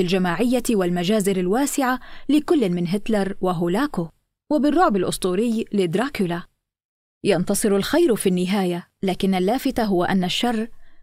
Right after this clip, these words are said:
شرنا نحن بمعناه الوطني والمحلي في الماضي والحاضر، يتكثف في مثلث من النساء، هويدا، وريا وسكينة. بالطبع لا يختلق الفيلم هذا الدور للشقيقتين،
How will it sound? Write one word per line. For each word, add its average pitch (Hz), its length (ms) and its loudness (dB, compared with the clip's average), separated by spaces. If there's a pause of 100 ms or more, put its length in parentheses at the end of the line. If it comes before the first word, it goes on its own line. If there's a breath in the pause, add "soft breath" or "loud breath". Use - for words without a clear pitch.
شرنا 196 480 2
نحن 208 380 0 (300 loud breath)
بمعناه 254 520 4
الوطني 190 560 2
والمحلي 196 800 0 (100)
في - 140 0
الماضي 190 420 2
والحاضر، 240 600 2 (260)
يتكثف 220 680 -2
في 220 220 0
مثلث 220 480 0
من 226 280 4
النساء، 165 480 -2 (440)
هويدا، 262 540 2 (240)
وريا 214 600 0
وسكينة. 170 580 -2 (800)
بالطبع 370 320 2
لا 240 180 2
يختلق 202 460 0
الفيلم 190 340 2
هذا 190 280 0
الدور 208 300 2
للشقيقتين، 180 880 0